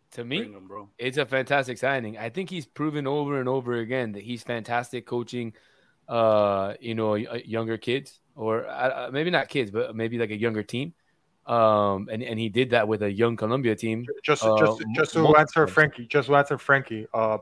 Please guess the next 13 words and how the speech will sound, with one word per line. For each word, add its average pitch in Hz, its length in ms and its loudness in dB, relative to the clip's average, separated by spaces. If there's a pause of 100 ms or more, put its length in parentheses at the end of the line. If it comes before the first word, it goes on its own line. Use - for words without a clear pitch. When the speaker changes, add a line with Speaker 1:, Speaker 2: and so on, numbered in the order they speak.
Speaker 3:
he, 131 360 -4
he 131 80 -4
resigned. 131 460 2 (500)
Pekerman 123 360 2
resigned 120 360 -4
from 117 140 -4
Venezuela. 104 500 -6
He 123 80 -14
was 123 240 -8
there 135 140 -2
for 127 120 -10
six - 360 -12
months. 156 320 -6